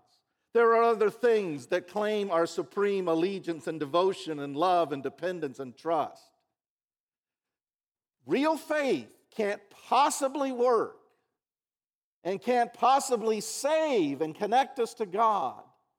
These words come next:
until we recognize he is the supreme being. Nothing else is real and true.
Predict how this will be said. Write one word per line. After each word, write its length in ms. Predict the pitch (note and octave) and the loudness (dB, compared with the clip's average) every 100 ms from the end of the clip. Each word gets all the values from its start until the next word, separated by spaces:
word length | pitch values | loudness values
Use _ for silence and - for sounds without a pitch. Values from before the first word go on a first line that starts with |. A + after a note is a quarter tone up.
| _ _ _ _ - | _ _ _ _ -6
until 540 | E3 - A#3 A#3+ A#3 | -6 0 2 4 4
we 160 | G#3+ G#3 | 2 -2
recognize 1200 | G3 C4 C4 A3+ F3+ D#3 C3+ A#2+ B2 C#3 D#3 - _ _ _ _ _ | 2 2 2 -6 -2 0 0 0 -2 -4 -6 -12 _ _ _ _ _
he 440 | B3 C4 B3 B3 | -2 0 0 -2
is 300 | G#3+ F3+ E3 | -2 -4 -4
the 120 | D#3+ | -10
supreme 760 | - D#3+ D3+ G3 G3+ G3+ G3 G3 C3 | -10 -12 -10 -6 -2 -2 -4 -6 -6
being. 480 | D#3+ D#3+ C3+ G#2 - _ _ | -4 -2 -4 -10 -18 _ _
Nothing 540 | - D3 G3 A#3 C4 B3 | -16 -4 -2 0 -2 0
else 440 | A3 C#3+ A2+ - - | 2 2 -2 -10 -16
is 180 | A#2+ | -16
real 520 | B2+ D#3+ D#3 B2 G#2+ - | -8 -6 -2 -2 -4 -10
and 160 | A2 G2+ | -18 -18
true. 480 | - C#3+ A2+ E2+ | -10 -8 -8 -12